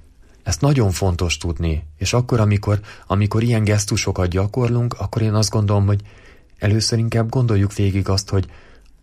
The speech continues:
az a személy, arról, ha tényleg gondoskodni akarunk, akkor egy szentségi házasság mellett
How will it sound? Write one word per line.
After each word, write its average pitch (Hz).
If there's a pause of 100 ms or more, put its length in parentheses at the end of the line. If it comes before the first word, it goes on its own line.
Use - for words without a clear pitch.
(220)
az 98
a 98
személy, 92 (220)
arról, 104
ha 95
tényleg 101
gondoskodni 87
akarunk, 87 (840)
akkor 101 (840)
egy 101
szentségi 98
házasság 92
mellett 101